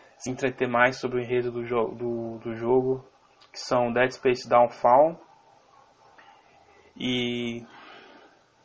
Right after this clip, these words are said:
que ocorre antes dos acontecimentos do primeiro game, e Dead Space Aftermath, que ocorre após o, o, o, o primeiro jogo.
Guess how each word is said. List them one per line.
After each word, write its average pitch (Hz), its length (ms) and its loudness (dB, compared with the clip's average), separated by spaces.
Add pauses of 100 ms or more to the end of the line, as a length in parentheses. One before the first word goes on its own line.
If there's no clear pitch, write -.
(540)
que - 80 -4
ocorre 127 440 6
antes 131 200 0
dos 139 160 -10
acontecimentos 127 600 -6
do - 60 -20
primeiro 120 260 -6
game, 139 340 -6 (120)
e 123 40 -8
Dead 123 280 2
Space 127 400 -2
Aftermath, 123 580 -4
que - 100 -8
ocorre 123 280 0
após 131 420 2
o, 139 220 -4 (520)
o, 127 100 -6 (140)
o, 120 580 -6
o 123 40 -14
primeiro 131 400 0
jogo. 113 340 -4